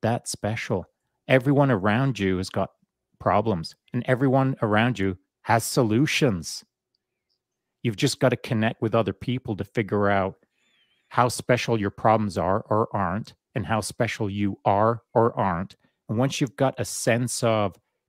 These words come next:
contextualized, "Who am I?"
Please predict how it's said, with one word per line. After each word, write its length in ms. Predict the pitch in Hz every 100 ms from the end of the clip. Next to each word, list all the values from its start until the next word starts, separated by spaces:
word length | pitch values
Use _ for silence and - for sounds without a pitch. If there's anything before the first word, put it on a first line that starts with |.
| -
contextualized, 1300 | 117 104 - 110 - 123 110 101 98 98 98 92 - _ _ _ _ _ -
"Who 220 | 120 113
am 160 | 101 90
I?" 340 | 82 98